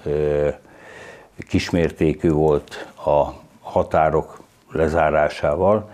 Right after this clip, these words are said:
Az ötvennégy egykori Moson vármegyei településből negyvenkilenc itt volt polgármesterestől, képviselőtestülestől, és ezt folytatni kellett volna. Ugye ebből lettek a Szent István napok,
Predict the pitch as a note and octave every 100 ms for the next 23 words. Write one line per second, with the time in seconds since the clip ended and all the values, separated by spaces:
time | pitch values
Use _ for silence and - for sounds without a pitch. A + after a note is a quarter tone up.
0 | - - - - - - - - _ F#2+
1 | A2 A#2+ G#2+ F#2 F#2+ F#2+ F2+ D#2 - -
2 | F#2+ F2+ - F2+ F2 F2+ - F2+ E2+ E2+
3 | E2+ E2 D#2+ D#2 E2+ D#2 - E2 D#2 -
4 | E2 E2 D#2 D2 D2+ D#2 E2 D2 D2+ -
5 | D#2 - D#2 D2 - E2 D#2 D2+ D2 D2
6 | - E2+ D#2 D2+ - _ - D#2 C#2+ -
7 | D#2+ - - D#2+ D#2 D#2 D#2 _ _ -
8 | - - D#2+ D2+ - - D2+ - - F2
9 | E2 - - D#2+ E2 - - - - -
10 | G2 E2+ - F#2+ E2 E2 - D2+ D#2+ D#2
11 | D2+ G2 G#2 A2 G#2+ - - - - F#2+
12 | A#2 G#2+ G#2 G2+ G2 F#2 F2 - G2 F2
13 | F2 - E2 D#2 D#2+ D#2 A2+ -